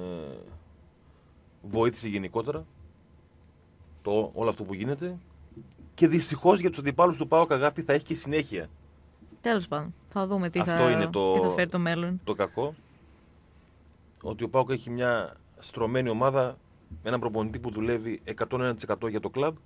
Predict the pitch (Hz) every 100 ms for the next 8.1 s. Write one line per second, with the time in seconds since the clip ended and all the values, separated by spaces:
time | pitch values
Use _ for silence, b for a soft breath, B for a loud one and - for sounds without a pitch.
0 | _ - _ _ _ - 113 131 135 131
1 | 113 113 113 120 120 113 107 - b b
2 | b b b b b b b b b -
3 | _ - - 139 160 143 139 120 117 104
4 | 67 76 92 92 85 80 58 60 - 113
5 | 113 110 120 117 - 107 104 117 107 120
6 | 110 104 101 104 104 98 101 104 98 101
7 | 95 - 104 101 90 104 104 95 101 117
8 | 160